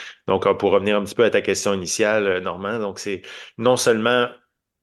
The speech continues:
beaucoup moins de bénéfices lorsqu'on présente certaines mutations activatrices avec l'immunothérapie, mais en plus de ça, potentiel de nuire si on commence, euh, de façon erronée l'immunothérapie. Donc, très important, encore une fois, d'avoir ces résultats-là le plus rapidement possible, selon moi.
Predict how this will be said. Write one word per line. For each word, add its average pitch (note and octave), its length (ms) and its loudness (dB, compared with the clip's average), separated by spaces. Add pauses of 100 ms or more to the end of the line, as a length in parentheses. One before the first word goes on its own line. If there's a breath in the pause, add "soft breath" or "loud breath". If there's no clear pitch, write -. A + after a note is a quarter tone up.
beaucoup C3 300 -6
moins B2 220 4
de A#2 40 -6
bénéfices G#2+ 580 0
lorsqu'on F#2 840 -4 (300)
présente G#2 400 2
certaines G2 300 2
mutations G2 360 0
activatrices F#2+ 580 -2
avec F#2+ 220 -2
l'immunothérapie, F#2+ 920 -2
mais G#2+ 180 2
en G#2 100 4
plus G#2+ 240 -2
de G2+ 100 4
ça, - 180 0
potentiel G2+ 500 0
de F#2+ 140 0
nuire G2+ 280 -4
si - 140 -6
on F#2 100 -4
commence, F#2+ 440 -4 (340 loud breath)
euh, F2+ 220 0
de F2+ 100 -2
façon G2 300 -4
erronée F2+ 340 -4
l'immunothérapie. F2+ 680 -10
Donc, F#2+ 180 -6 (360 loud breath)
très A#2 240 6
important, G#2 400 4
encore G2 260 2
une F#2 60 0
fois, G#2+ 200 2
d'avoir F#2+ 280 4
ces G2+ 140 -2
résultats-là F#2 540 0
le F#2+ 100 -2
plus - 160 -8
rapidement F2 380 -10
possible, - 340 -8
selon G2 240 -2
moi. - 180 -8